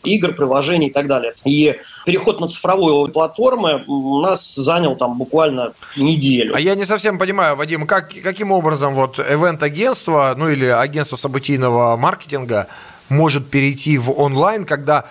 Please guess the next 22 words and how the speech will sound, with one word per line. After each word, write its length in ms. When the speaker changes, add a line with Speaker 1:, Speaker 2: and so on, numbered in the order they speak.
Speaker 2:
фактически 840
всё, 340
что 180
делает 400
это 140
агентство, 420
это 160
организация 600
офлайн 640
мероприятий? 680
Speaker 1:
Ну, 480
не 120
совсем. 480
То 80
есть 120
теперь 220
мы 100
проводим 400
различные 480
би 120
ти 140
эл 80